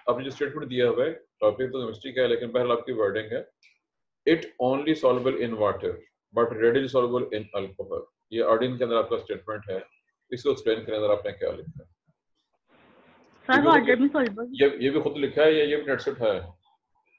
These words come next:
Speaker 2: सर, ये मैंने खुद लिखा है।
Speaker 1: खुद लिखा है, ज़रा पढ़ें फिक्रा क्या कह रहा है। "It only
Speaker 2: It only
Speaker 1: soluble,"
Speaker 2: soluble
Speaker 1: फिक्रा
Speaker 2: in
Speaker 1: गौर से,
Speaker 2: water, but
Speaker 1: मैंने कहा ना, फिक्रे को गौर से सुन लें, लिखे हुए को पढ़ लें।
Speaker 2: जी।
Speaker 1: आपने लिखा है, "It only soluble in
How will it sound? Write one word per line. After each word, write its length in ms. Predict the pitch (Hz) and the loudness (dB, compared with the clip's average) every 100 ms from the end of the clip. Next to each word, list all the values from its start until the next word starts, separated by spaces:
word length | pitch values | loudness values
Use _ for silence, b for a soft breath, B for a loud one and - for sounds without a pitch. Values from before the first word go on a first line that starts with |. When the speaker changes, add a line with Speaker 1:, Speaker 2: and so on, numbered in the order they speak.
| _ _ _ _ _ _ _ _ | _ _ _ _ _ _ _ _
Speaker 2:
सर, 200 | 226 240 | 0 2
ये 140 | 262 | 4
मैंने 180 | 269 254 | 2 2
खुद 220 | 247 226 | 0 -4
लिखा 300 | 233 208 - | -6 -10 -14
है। 60 | 202 - _ _ - | -20 -20 _ _ -8
Speaker 1:
खुद 140 | 107 | -6
लिखा 220 | 104 101 | -6 -2
है, 200 | 104 101 | -2 -2
ज़रा 100 | 110 | -4
पढ़ें 260 | 110 117 120 | -2 -2 -4
फिक्रा 240 | 113 104 | -4 -4
क्या 200 | 104 107 | -2 -4
कह 180 | 98 104 | -4 -4
रहा 140 | 98 113 | -6 -8
है। 140 | 120 _ _ _ _ 147 | -12 _ _ _ _ 0
"It 120 | 151 | 0
only 500 | - - 113 117 269 | -6 -8 -2 0 2
Speaker 2:
It 60 | |
only 180 | 294 247 | 2 2
Speaker 1:
soluble," 220 | 117 110 | 2 2
Speaker 2:
soluble 680 | - 247 240 - _ _ - - _ _ - | 2 0 -2 -18 _ _ -20 -20 _ _ -12
Speaker 1:
फिक्रा 240 | 117 131 | -4 2
Speaker 2:
in 60 | 131 | 4
Speaker 1:
गौर 220 | - 233 | 6 6
से, 80 | 143 | 4
Speaker 2:
water, 160 | 254 | 0
but 140 | 254 262 - 214 | 0 -4 -6 -12
Speaker 1:
मैंने 220 | 196 113 127 | -6 -4 -2
कहा 220 | 117 107 | 0 0
ना, 200 | 131 156 | -2 -4
फिक्रे 320 | 156 - 127 | -6 -4 -2
को 140 | 127 | 0
गौर 160 | 123 131 | 2 0
से 120 | 139 | -2
सुन 260 | 120 113 107 | -6 -6 -4
लें, 320 | 117 131 135 _ _ _ _ | -4 -6 -8 _ _ _ _
लिखे 200 | 110 - | -8 0
हुए 120 | 127 | 0
को 120 | 123 127 | 0 0
पढ़ 220 | 123 123 | 0 0
लें। 200 | 107 92 | -4 -6
Speaker 2:
जी। 160 | 247 - | -8 -4
Speaker 1:
आपने 160 | 107 123 | -4 -2
लिखा 180 | 120 131 | -2 0
है, 140 | 123 | 0
"It 280 | - 151 - - _ _ _ _ 107 | 0 -2 -4 -18 _ _ _ _ 0
only 360 | 120 131 147 | 0 0 -2
soluble 480 | 120 104 104 113 113 | 2 2 2 0 0
in 140 | 110 | -4